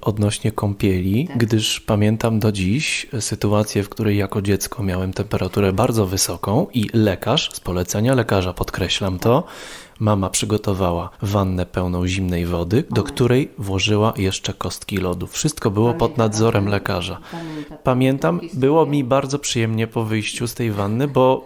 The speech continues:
Speaker 1: tej gorączki nie czułem. Oczywiście ona potem powróciła.
Speaker 2: Tak, tak.
Speaker 1: Samo
Speaker 2: Trzeba
Speaker 1: wejście
Speaker 2: się do tego
Speaker 1: nieprzyjemne, ale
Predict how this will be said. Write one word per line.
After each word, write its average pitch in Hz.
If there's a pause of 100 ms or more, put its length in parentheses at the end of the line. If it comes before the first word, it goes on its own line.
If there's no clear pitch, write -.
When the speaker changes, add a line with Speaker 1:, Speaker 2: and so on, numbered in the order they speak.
Speaker 1:
tej 131
gorączki 127
nie 151
czułem. 110
Oczywiście 110
ona 110
potem 110
powróciła. 117
Speaker 2:
Tak, 80 (440)
tak. 151 (180)
Speaker 1:
Samo 139
Speaker 2:
Trzeba 139
Speaker 1:
wejście 143
Speaker 2:
się 147
do 151
tego 143
Speaker 1:
nieprzyjemne, 139
ale 123